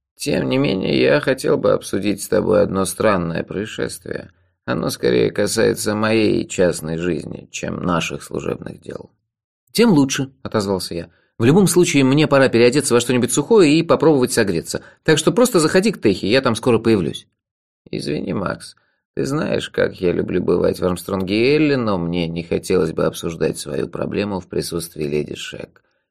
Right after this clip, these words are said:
Дела такого рода следует обговаривать конфиденциально.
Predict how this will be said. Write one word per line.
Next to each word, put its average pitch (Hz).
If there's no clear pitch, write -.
Дела 120
такого 78
рода 180
следует -
обговаривать 80
конфиденциально. 85